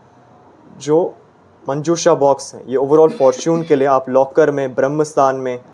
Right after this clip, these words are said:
आप प्लेस कर सकते हैं। In addition जो नवग्रह उड है इसे आप हवन के समय यूज़ कर सकते हैं बर्न करने। रेमेडीज में सबसे पहले आते हैं हेलिक्स। हेलिक्स basically जो नॉर्थ ईस्ट, नॉर्थ वेस्ट, साउथ ईस्ट, साउथ वेस्ट डायरेक्शंस हैं,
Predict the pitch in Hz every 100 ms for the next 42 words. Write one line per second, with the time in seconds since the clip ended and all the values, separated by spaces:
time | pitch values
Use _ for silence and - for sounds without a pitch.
0 | _ 131 - 139 151 - 143 139 127 -
1 | 147 165 180 160 135 135 147 147 156 202
2 | 202 123 127 160 156 143 160 196 - _
3 | _ _ _ _ 147 170 147 107 - 139
4 | 135 160 151 135 151 156 151 143 143 214
5 | _ _ _ 127 139 147 147 143 131 196
6 | 160 131 135 131 123 117 - _ 156 160
7 | 175 196 190 190 - 180 180 170 165 170
8 | 139 127 127 - - - 147 185 185 170
9 | 190 175 190 180 135 135 151 - 156 147
10 | 147 139 139 147 139 - _ _ - -
11 | 151 151 165 156 156 147 151 156 143 139
12 | 143 165 147 143